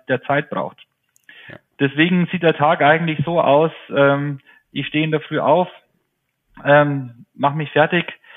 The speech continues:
Speaker 1: und dann checke ich, bevor ich aus dem Hotel gehe, erstmal WhatsApp und E-Mails,
Speaker 2: Ja.
Speaker 1: äh, und zwar von meiner eigenen Firma
Speaker 2: Ja.
Speaker 1: als erstes.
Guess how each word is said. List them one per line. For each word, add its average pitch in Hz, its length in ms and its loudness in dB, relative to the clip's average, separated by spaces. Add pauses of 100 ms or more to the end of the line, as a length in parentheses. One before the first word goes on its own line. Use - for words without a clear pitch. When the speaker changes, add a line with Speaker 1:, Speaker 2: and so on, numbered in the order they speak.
(200)
Speaker 1:
und 147 160 -4
dann 143 160 0
checke 156 220 -2
ich, 147 100 -8
bevor 143 320 -2
ich 143 120 0
aus 135 120 -2
dem 135 120 -8
Hotel 139 340 -6
gehe, 147 600 0 (200)
erstmal 139 520 -2
WhatsApp 139 440 -4
und 135 160 -10
E-Mails, 143 380 -2 (480)
Speaker 2:
Ja. 135 280 2
Speaker 1:
äh, - 40 0
und 143 160 -10
zwar 127 160 2
von 147 120 -6
meiner 131 220 2
eigenen 123 320 0
Firma 135 480 -4 (340)
Speaker 2:
Ja. 107 80 -8
Speaker 1:
als 127 200 -6
erstes. 139 400 -2